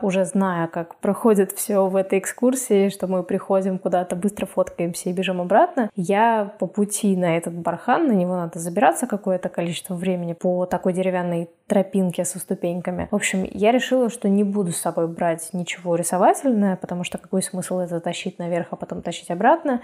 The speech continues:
и все оставила в машине. А на полпути на вершину бархана нам экскурсовод сказал, что мы можем там потусоваться, ну, типа, около сорока минут, что означает, что время на рисование вполне себе было бы, но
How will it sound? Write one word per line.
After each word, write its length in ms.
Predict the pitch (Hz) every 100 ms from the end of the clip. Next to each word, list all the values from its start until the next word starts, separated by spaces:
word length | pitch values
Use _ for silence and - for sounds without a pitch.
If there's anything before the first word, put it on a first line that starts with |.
| - - -
и 420 | - 202 220 220 214
все 280 | - 202
оставила 420 | 196 190 190 190 180
в 40 | 180
машине. 540 | 180 - 170 165 170 -
А 220 | 190 190
на 160 | 190 190
полпути 680 | 226 226 220 202 - 196 185
на 340 | 180 175 175
вершину 380 | 175 190 - 185
бархана 760 | 175 185 226 311 311 254 254 -
нам 260 | 196 196 202
экскурсовод 500 | 190 - - - 202
сказал, 380 | 196 190 196 185
что 320 | 185 - 190 185 - -
мы 100 | -
можем 320 | 196 196 190 180
там 160 | 175
потусоваться, 640 | 170 175 - 190 180 175 185
ну, 120 | 185
типа, 240 | 208 233
около 220 | 190 190
сорока 340 | 180 185 175 175
минут, 420 | 165 175 277 330 _ _ -
что 160 | -
означает, 460 | 202 202 226 208 202
что 520 | - - 190 185 180
время 360 | 196 196 196 185
на 360 | 180 185 180 -
рисование 760 | - 190 202 190 180 175 175 -
вполне 360 | - - 190 196
себе 240 | - 185
было 280 | 180 220 277
бы, 140 | 214 190
но 360 | 180 202 214